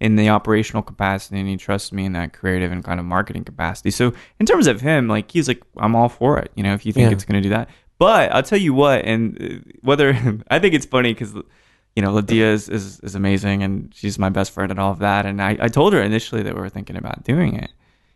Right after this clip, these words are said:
Speaker 1: And she's like, "Yeah, but that's, like, against everything you stand for."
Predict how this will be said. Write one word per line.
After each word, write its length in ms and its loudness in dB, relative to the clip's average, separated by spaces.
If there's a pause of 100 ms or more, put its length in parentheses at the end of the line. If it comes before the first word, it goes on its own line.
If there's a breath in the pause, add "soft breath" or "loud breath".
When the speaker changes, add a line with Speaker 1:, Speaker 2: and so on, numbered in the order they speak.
(140)
Speaker 1:
And 480 0 (100)
she's 200 -8
like, 180 0
"Yeah, 100 -2
but 120 -4
that's, 180 -6
like, 180 -6
against 400 -2
everything 340 0
you 80 4
stand 400 -2
for." 340 -18